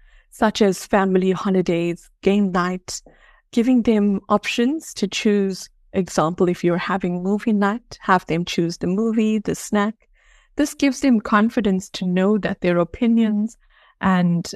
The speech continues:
and their thoughts matter. Um, perhaps on a Sunday, if you could sit with your child and plan the dinner menu for the week ahead or their lunch menu. Um, this creates a sense of believing in your child and giving them their voice.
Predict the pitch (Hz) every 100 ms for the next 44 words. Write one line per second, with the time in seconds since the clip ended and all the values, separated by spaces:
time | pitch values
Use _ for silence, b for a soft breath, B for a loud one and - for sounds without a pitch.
0 | - 180 180 175 175 170 - 208 196 -
1 | 190 202 202 - - - _ b b b
2 | b b - 220 214 208 208 - 214 233
3 | 233 233 202 190 - 202 233 233 170 185
4 | 202 185 - 180 170 - 190 - 220 233
5 | 240 202 - - 165 175 185 185 - 220
6 | 240 226 180 208 269 233 180 165 165 165
7 | 165 160 175 175 - 190 - - 196 -
8 | 202 226 214 190 233 - 185 165 170 107
9 | - - b b b b b b 220 202
10 | 202 - 233 277 - - 247 240 - 214
11 | - 220 220 - 202 190 - _ _ _
12 | _ _ _ 220 190 208 214 190 185 175
13 | 160 - 165 170 180 175 214 202 214 185
14 | 170 165 160 160 - 160 175 -